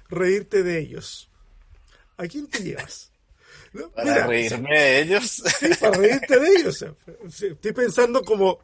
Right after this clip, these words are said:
Speaker 1: estoy poniéndome en los pies del dinosaurio, ¿verdad?
Speaker 2: <laughs>
Speaker 1: Rex con barba. El... No, no, si no quieres decir nombres está bien, pero con una alu-, alguna alusión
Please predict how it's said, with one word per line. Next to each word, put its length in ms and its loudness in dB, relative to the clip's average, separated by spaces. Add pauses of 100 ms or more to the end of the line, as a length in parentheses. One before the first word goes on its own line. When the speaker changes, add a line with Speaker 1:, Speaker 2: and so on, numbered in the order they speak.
Speaker 1:
estoy 180 2 (180)
poniéndome 460 2
en 120 4
los 120 -2
pies 300 2
del 140 2
dinosaurio, 540 -6
¿verdad? 260 -4 (440)
Speaker 2:
<laughs> 360 -2
Speaker 1:
Rex 420 0
con 260 -8
barba. 420 -4 (520)
El... 640 2 (1000)
No, 300 2
no, 300 -2
si 160 -14
no 160 -6
quieres 260 -8
decir 380 -8
nombres 400 -4
está 240 -4
bien, 320 -6
pero 260 0
con 200 -2
una 360 0
alu-, 220 -2
alguna 460 -6
alusión 440 -4